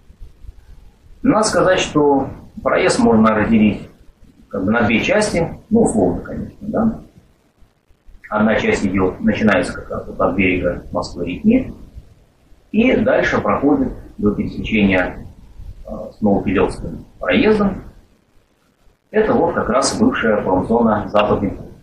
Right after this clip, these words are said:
А вторая часть как раз идет от Новоперелкского проезда и уже до конца улицы, до Новозаводской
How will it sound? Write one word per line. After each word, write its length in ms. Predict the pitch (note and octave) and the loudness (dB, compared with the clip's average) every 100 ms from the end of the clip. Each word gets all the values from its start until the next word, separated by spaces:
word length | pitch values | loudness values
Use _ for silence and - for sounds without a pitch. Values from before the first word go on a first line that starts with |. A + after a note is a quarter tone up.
| _ _ _ - - - | _ _ _ -18 -16 -2
А 200 | - - | 0 2
вторая 300 | F3+ C4+ - | 2 2 2
часть 240 | F#3+ - | 2 0
как 140 | A2+ G#2 | 0 0
раз 180 | G2 - | -2 0
идет 180 | G2 F#2 | 0 2
от 100 | F#2+ | 2
Новоперелкского 540 | G2 F#2 F#2 F2+ - | 0 0 -2 -2 -4
проезда 360 | - - - C#3+ | 0 2 2 2
и 160 | G3+ | 2
уже 200 | G#3+ A#3+ | 2 4
до 100 | G#3+ | 2
конца 360 | - G3 - - | 2 0 0 2
улицы, 300 | A3+ G#3 D3 | 2 2 0
до 260 | - D#3 - | 2 2 4
Новозаводской 960 | C#3+ D3 A2 - G#2+ B2+ - A2+ A2 | 4 4 2 2 2 0 -2 -4 -4